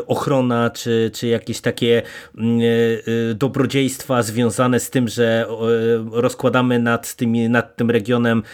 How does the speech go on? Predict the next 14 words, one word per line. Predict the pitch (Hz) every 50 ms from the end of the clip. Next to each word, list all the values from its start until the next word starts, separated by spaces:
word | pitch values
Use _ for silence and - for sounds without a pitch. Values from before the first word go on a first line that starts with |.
| - - - -
e, | 107 110 110 110 110 113 113
nasz | 120 123 120 - - - - 131 120 117 -
parasol | 131 120 123 120 - 139 127
ochronny, | 120 113 - 120 117 110 110 113 120 131 147 165 190 202 190 165 - 117 117 123 120
e, | 113
strefę | - - 135 131 131 139 -
wpływów, | - - - 123 120 107 127 170 160 -
no | 151 156 151
to, | - 175 156
to | 165 - 147 143
jest | 147 156 151 - -
coś, | 139 131
co | - - 165 160
powinno | - 160 151 131 143 135 131 127 131 135 139 143 156 180